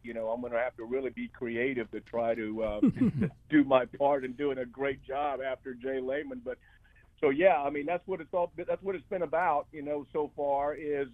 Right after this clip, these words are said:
you know, the creativity. Um, we have, uh, set up some traditional plans like we normally would for our guys, um,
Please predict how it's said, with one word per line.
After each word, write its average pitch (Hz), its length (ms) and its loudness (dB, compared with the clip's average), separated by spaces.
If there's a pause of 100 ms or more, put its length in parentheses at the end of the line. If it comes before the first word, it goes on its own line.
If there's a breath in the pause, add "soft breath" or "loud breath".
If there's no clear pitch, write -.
you 156 100 -8
know, 139 140 -2
the 139 120 -8
creativity. 160 840 -2
Um, 120 440 0 (560)
we 143 220 0
have, 156 520 4 (300)
uh, 139 260 -2 (220)
set 160 180 -2
up 156 240 -2
some 147 140 -6
traditional 147 560 2
plans 143 500 2
like 135 220 -2
we 139 120 -6
normally 143 460 0
would 143 420 2 (160)
for 131 180 -2
our 135 140 4
guys, 139 580 0 (220)
um, 120 720 -4